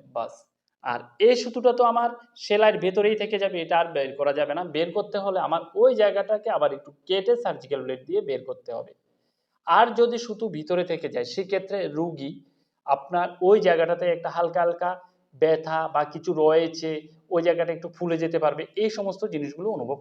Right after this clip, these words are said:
করতে পারে। এবার সুতোটা কাটার পর ওই জায়গাটাতে আপনারা যারা স্বাস্থ্যকর্মী আছেন, যেহেতু আপনাদের গ্লাভস পরা থাকে, সেহেতু আপনারা দুটো বুড়ো আঙুল দিয়ে এভাবে একটু চাপ দিয়ে বা প্রেস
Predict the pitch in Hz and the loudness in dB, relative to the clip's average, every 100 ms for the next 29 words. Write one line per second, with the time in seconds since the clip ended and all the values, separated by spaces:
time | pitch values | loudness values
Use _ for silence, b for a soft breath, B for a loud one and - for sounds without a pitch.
0 | 127 117 143 - - _ _ _ _ _ | -10 -14 -14 -16 -16 _ _ _ _ _
1 | _ _ - 220 240 170 - - 247 277 | _ _ 4 8 10 8 6 -4 -4 0
2 | 285 277 262 269 269 196 165 214 - 233 | 2 4 4 2 2 2 2 0 0 4
3 | 269 262 247 247 254 254 226 185 214 - | 6 4 2 0 -2 -2 -2 -4 -6 -4
4 | 175 - 208 143 147 - _ _ _ _ | -2 0 2 2 0 -10 _ _ _ _
5 | _ _ _ _ 139 143 151 190 185 233 | _ _ _ _ 2 2 2 -4 -2 0
6 | 233 196 135 123 135 170 - 151 175 190 | 0 0 -2 -2 -4 -10 -12 -4 0 2
7 | 214 214 214 214 147 147 170 - 208 196 | 2 2 -2 -4 2 4 4 4 2 4
8 | 165 165 185 _ _ _ _ _ - 233 | 0 -4 -12 _ _ _ _ _ -2 4
9 | 233 233 185 160 165 190 185 208 214 269 | 4 6 2 4 2 0 -2 -6 -4 -6
10 | 226 175 185 160 151 160 160 151 190 180 | -4 -2 0 0 0 -4 -2 -4 -2 -2
11 | 175 185 214 254 - 190 156 143 160 165 | 0 2 0 -2 -2 2 2 2 0 2
12 | 165 160 | 2 0